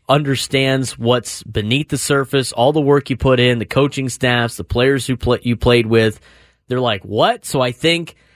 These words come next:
that's one of those things where you're like, 'Man, in due time, we'll get there, man.'" Did a great job shaping what the tight end position is.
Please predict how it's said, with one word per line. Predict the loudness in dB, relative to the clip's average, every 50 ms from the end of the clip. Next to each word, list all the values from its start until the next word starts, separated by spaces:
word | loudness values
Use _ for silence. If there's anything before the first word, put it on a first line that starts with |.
| _ _ -2
that's | 0 0 0 0 -4
one | -4 0 0 2 2 2
of | 2 2
those | 2 2 2 0
things | -2 -2 0 0 0 -2 -4 -2
where | 0 0
you're | 0 2 2
like, | 2 2 2 0 0
'Man, | 0 2 2 2 2 0 0
in | -4 -8 -6
due | -2 -2 -2 -2
time, | -2 -2 0 0 2 0 0 -2 -4 _ _ _ _ _ _ _ -6
we'll | -4 -2 -2
get | 0 0 -2 -2
there, | -2 -4 -4 -4
man.'" | -4 -6 -8 -8 -12 -14 -16 _ _ _ _ -20 _ _ _ _ _ _ _ _ _ _ _ _ _ _ _ _ _ _ _ _ _ _ _ _ _ _ _ _ _ _ _ _ _ _ _ _ _ _ _ _ _ _ _ _ _ _ _ _ _ _ _ _ _ _ _ -2
Did | 0 0
a | 0
great | 2 2 2 2 2 2 0
job | -2 0 2 2 4 4 4 2 2 0 -4 -14 _ _ _ _ _ _ _ _ _ _ _ _ _ _ _ _ _ _ _ _ _ _ _ _ _ _ -12
shaping | -6 -6 -2 0 0 -2 -2 -2 -4 -6 -4 -4 -4
what | -2 0 -2 -2 -2
the | -4 -10
tight | -6 -4 -2 -2 0 0
end | -2 -2 -2
position | -4 -6 -2 -2 -4 -2 -2 -4 -6 -6
is. | -6 -8 -10 -14 -20 -18